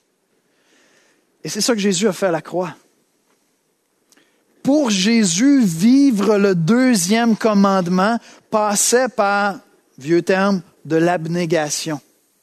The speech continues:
de la mort à soi-même, assez littéral, merci, du renoncement à soi. Et voyez-vous, donc, c'est, ça veut dire que je vais aller au-delà d'une espèce d'égalité.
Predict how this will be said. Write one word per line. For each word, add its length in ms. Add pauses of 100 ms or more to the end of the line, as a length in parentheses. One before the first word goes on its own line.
(840)
de 80
la 160
mort 340
à 60
soi-même, 720
assez 320
littéral, 480
merci, 440 (880)
du 180
renoncement 880
à 120
soi. 400 (2250)
Et 60
voyez-vous, 400
donc, 180
c'est, 380 (1400)
ça 220
veut 220
dire 560
que 120
je 160
vais 140
aller 440
au-delà 480
d'une 180
espèce 420
d'égalité. 840